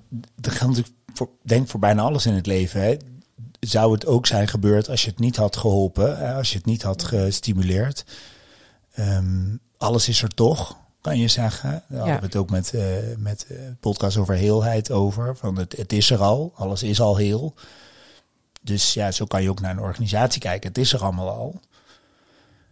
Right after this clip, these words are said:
Speaker 1: Ehm, eh, dus dit is natuurlijk, denk ik, een hele existentiële vraag, hè. Zou, zou,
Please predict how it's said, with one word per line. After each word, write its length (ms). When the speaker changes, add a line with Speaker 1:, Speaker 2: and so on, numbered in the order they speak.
Speaker 1:
Ehm, 760
eh, 240
dus 420
dit 200
is 120
natuurlijk, 320
denk 140
ik, 100
een 140
hele 140
existentiële 680
vraag, 400
hè. 180
Zou, 300
zou, 380